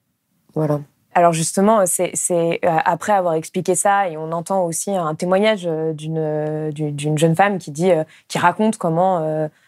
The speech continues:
Speaker 2: euh, bah, le mec avec qui elle est lui a dit : « Mais c'est super le polyamour, euh, soyons libres, mais en fait, en revanche, moi, je préfère que tu n'ailles qu'avec des femmes, et cetera. »
Speaker 1: Ouais, c'est vrai, ça.
Speaker 2: Euh,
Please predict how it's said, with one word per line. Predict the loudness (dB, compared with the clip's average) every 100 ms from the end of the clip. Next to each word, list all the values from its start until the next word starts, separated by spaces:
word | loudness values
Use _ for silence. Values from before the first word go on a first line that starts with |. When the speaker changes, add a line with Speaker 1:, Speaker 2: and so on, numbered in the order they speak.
| -4
Speaker 2:
euh, | 2 2 4
bah, | 2
le | 4
mec | 2
avec | 2 0
qui | 0 0
elle | 4
est | 4
lui | 2
a | -4
dit : « | -2
Mais | -2
c'est | -2 -4
super | -4 0
le | 0
polyamour, | -2 -4 -2 0 2 4 4 2
euh, |
soyons | -2 -2 0 0
libres, | 2 2 2 0
mais | 2 2
en | 2
fait, | 0 -2
en |
revanche, | -2 -2 -2
moi, | -4
je | -4
préfère | -4 -2
que | -2
tu | 0
n'ailles | 0
qu'avec | 2 0 0
des | 0
femmes, | 2 2 2 0
et | -4
cetera. » | -8 -8 -2 0 2
Speaker 1:
Ouais, | 0
c'est | 0
vrai, | 0
ça. | 0 2
Speaker 2:
Euh, | 2 2 2 0 -2 -4